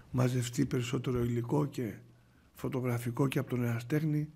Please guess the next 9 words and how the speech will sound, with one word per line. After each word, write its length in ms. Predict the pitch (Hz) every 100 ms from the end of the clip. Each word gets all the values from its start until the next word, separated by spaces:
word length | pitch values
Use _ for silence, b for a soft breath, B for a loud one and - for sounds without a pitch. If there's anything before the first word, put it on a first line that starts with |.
| b b b b b b b b b b _ - - - -
και 200 | - 143
από 500 | 139 120 127 123 127
όσες 300 | 127 120 123
πηγές 580 | 120 127 127 120 - - - - - _ _ - - - _ _
ήτανε. 460 | - 123 120 107 - -
Αλλά 480 | 147 160 202 190 -
δεν 180 | - 143
πάβει 460 | 135 147 151 190 - - - - _ _ _ _ _ _ _ _ _ _ - b b b b b
να 440 | - 135 127 127